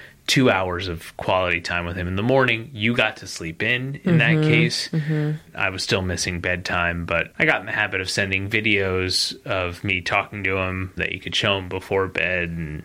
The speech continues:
Speaker 1: it's an adjustment, but
Speaker 2: Yeah.
Speaker 1: I guess it goes along the lines of, like, be vocal about what you, would be your ideal scenario, advocate for yourself.
Speaker 2: Yeah.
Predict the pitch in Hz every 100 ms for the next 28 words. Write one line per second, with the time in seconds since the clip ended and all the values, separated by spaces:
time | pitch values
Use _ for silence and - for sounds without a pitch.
0 | - 156 165 226 151 101 87 - 98 98
1 | 92 90 - - 208 190 185 185 180 -
2 | - 107 104 113 110 85 - - 104 101
3 | 104 95 95 92 92 90 95 95 98 90
4 | 90 104 98 98 92 104 95 92 87 -
5 | 98 95 - 87 - 113 101 92 98 90
6 | 92 92 90 95 101 95 - 92 90 90
7 | 95 85 87 90 98 - 82 - 90 82
8 | - 82 78 98 - 214 202 190 185